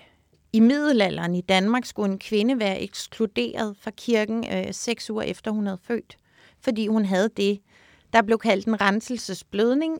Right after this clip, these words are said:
øhm, hvor hun så skulle, øh, når hun skulle tilbage i kirken igen, skulle føres af en, en sådan, øh, herskare af kvinder,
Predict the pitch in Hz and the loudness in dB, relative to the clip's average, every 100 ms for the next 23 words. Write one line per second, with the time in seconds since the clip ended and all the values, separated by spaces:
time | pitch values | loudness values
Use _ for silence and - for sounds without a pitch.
0 | - 220 214 208 208 220 233 _ _ _ | -2 0 2 0 -4 -6 -12 _ _ _
1 | - 240 240 247 - 233 226 - 247 220 | 0 2 4 2 2 0 -2 -4 -2 0
2 | 185 180 190 196 _ _ _ _ _ _ | 0 -2 -6 -10 _ _ _ _ _ _
3 | _ 220 208 202 - - - 202 190 233 | _ -2 0 0 -4 -8 -2 2 2 0
4 | 359 _ _ _ _ _ 233 - 233 240 | -4 _ _ _ _ _ -10 0 2 4
5 | 262 233 202 233 - 247 - - 247 233 | 2 0 -2 -2 -6 -12 -12 -2 0 2
6 | 277 - - _ 226 233 233 220 214 - | -2 -8 -20 _ 0 0 0 -2 -2 -4
7 | 214 196 196 - 214 202 - 190 180 214 | -2 -2 -4 -6 -6 -6 -8 -10 -4 -2
8 | 220 - 220 214 - - 220 247 | -2 -4 -8 -8 -6 -2 0 -2